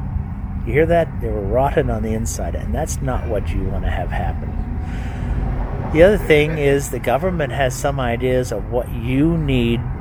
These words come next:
to provide for your children based on your income,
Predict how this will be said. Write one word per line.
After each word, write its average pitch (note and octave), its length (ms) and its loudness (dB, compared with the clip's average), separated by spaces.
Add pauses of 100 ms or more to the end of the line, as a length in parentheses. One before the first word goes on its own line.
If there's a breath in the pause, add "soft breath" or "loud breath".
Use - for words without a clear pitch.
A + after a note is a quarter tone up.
(220)
to A2+ 220 -2
provide G#2 600 0
for G#2+ 160 -2
your G2+ 240 0
children G#2+ 580 0 (380 loud breath)
based G#2 300 0
on G#2+ 160 -2
your G#2+ 120 -2
income, G#2 540 0